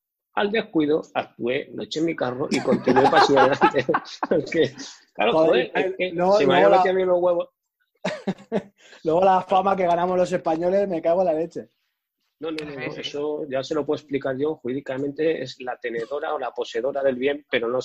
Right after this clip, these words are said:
Speaker 1: no lo ha pagado ni la dueña, o sea que, eh, <laughs> no, no ha habido ni robo, ni hurto, ni nada. Ha habido un traslado de, de,
Speaker 3: ¿De mercancía?
Speaker 1: de productos, efectivamente, un extraperlo, diría yo, de mercancía. Nada más.
Speaker 2: Vale,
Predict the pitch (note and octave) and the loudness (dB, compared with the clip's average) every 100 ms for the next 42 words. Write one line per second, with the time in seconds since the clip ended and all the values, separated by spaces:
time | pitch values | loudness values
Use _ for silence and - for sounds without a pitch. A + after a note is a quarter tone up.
0 | - B2+ B2+ B2+ - A#2+ C3 B2+ A2 G#2+ | -4 -4 -2 -2 -4 -6 -8 -10 -4 0
1 | C#3 A2 G2 G#2+ G#2 G2 - - G3+ F#3 | 0 -2 -10 -14 -16 -18 -20 -8 -6 0
2 | A#3 C4 C#4 - - B4+ - - - B3 | 0 2 0 0 0 2 2 2 2 0
3 | E4 - A#3+ A#2 - A2+ - - - - | -2 0 2 2 -2 -4 -6 -14 -8 -4
4 | - - - - - - _ - - - | -4 -6 -14 -14 -14 -16 _ -4 -2 2
5 | D3 D3+ D#3+ E3 E3 D3 C#3 - E3 F#3 | 2 4 4 2 2 2 -2 -2 -4 -2
6 | F#3+ F3 F#3 F#3+ F#3+ C#3+ D3 A#2 C#3+ E3 | -4 -2 -2 -4 -8 -8 -8 -8 -6 -6
7 | D#3+ D#3 D3+ D3+ D#3+ D3+ D3 C#3 D3 _ | -8 -6 -6 -4 -6 -6 -8 -12 -16 _
8 | - - - F#3 D3+ E3 E3+ E3+ D#3+ C#3+ | -20 -20 -16 -14 -10 -6 -2 -2 0 -2
9 | C3 C3 F#3 - G#3 A3+ - - _ - | 0 0 0 -2 -8 -8 -12 -20 _ -16
10 | D#3 D3+ C#3 D3+ - _ - - _ - | -10 -8 -8 -10 -12 _ -20 -20 _ -10
11 | D3+ C3+ - A2 D#3 B2+ A2 A#2+ B2+ A#2 | -8 -8 -8 -6 -6 -6 -8 -6 -6 -6
12 | B2 A#2 G#2+ - G#2 A#2+ - - _ _ | -6 -8 -10 -14 -14 -14 -14 -16 _ _
13 | _ - C#3+ C3 - A#2+ A#2+ - _ _ | _ -8 -4 -2 -2 -4 -8 -12 _ _
14 | _ - - _ _ - D3 D3+ | _ -20 -20 _ _ -6 0 2